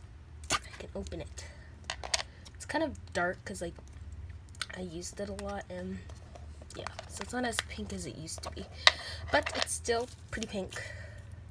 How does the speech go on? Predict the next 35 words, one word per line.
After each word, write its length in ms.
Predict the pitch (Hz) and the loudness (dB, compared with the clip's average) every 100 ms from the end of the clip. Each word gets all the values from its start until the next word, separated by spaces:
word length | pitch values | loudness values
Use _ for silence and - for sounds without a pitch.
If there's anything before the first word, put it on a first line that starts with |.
| - - - - - - - - - - - - - - | -10 -10 -10 -10 -10 -10 -10 -8 -8 -8 -10 -12 -12 -12
So 240 | - 196 190 196 | -8 -8 -6 -6
yeah, 120 | 180 175 - | -6 -6 -4
I'm 80 | - | 0
gonna 120 | 294 | 2
get 120 | - - | 2 0
more 240 | 202 185 | 0 0
putty 320 | - 214 226 | 0 -2 -2
because 480 | 233 202 170 170 - - - - - - | -4 -4 -2 -4 -4 -6 -8 -10 -6 2
I 100 | 247 | 4
like 280 | 226 180 - | 4 2 2
this 220 | 226 - | 0 0
brand 300 | - 214 226 | 2 2 2
of 60 | 214 | 0
putty. 300 | 220 220 226 - - - - - - - - | 0 0 0 -6 -12 -14 -12 -12 -12 -8 -2
They 100 | 220 | 2
have 260 | 247 269 | 4 2
a 40 | - | 0
color 340 | - - 226 | -2 2 0
changing 440 | 220 214 196 180 180 | 0 0 0 0 -2
one 220 | 175 180 | -2 -4
too, 460 | - 196 165 165 180 - - - - - | -4 -2 -2 -2 -6 -10 -10 -8 -8 -8
which 180 | 196 - | -6 -4
is 100 | - | -4
cool. 380 | - 202 92 95 139 - - - - - - - - - - | 2 2 0 -4 -6 -10 -14 -10 -8 -6 -4 -4 -8 -12 -8
So 300 | - - 185 180 175 | -4 -2 -2 -4 -6
yeah, 140 | 180 190 | -4 -2
I 40 | |
might 160 | 190 - | -2 -2
get 160 | 170 - | -4 -4
that. 220 | 180 175 - - - - - | -4 -4 -6 -10 -12 6 10
I 100 | 392 | 10
never 180 | 294 | 8
found 440 | 320 - 208 226 214 | 0 0 4 4 2
it 80 | - | -2
though. 300 | 120 127 185 | -2 -2 -2